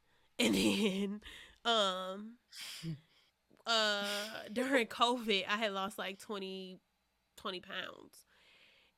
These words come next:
Speaker 1: And those are probably the only two times in my life where I was, like, cool with where I was at. And every other time, even though it,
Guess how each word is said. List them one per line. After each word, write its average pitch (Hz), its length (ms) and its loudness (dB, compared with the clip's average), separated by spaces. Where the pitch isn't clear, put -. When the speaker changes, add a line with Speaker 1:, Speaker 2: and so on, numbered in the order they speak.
Speaker 1:
And 196 760 0
those 233 240 0
are 233 60 -6
probably 220 240 0
the 208 80 -2
only 233 180 -2
two 254 100 -8
times 220 200 -4
in 214 40 -4
my 202 80 -2
life 202 220 -4
where 208 100 -2
I 202 100 0
was, 202 180 -8
like, - 260 -4
cool 208 300 -2
with - 100 -8
where 202 100 -6
I - 80 -6
was 214 120 -12
at. - 240 -10
And 269 180 6
every 302 260 2
other 269 100 2
time, 254 400 2
even 247 300 -2
though 214 280 2
it, 220 180 0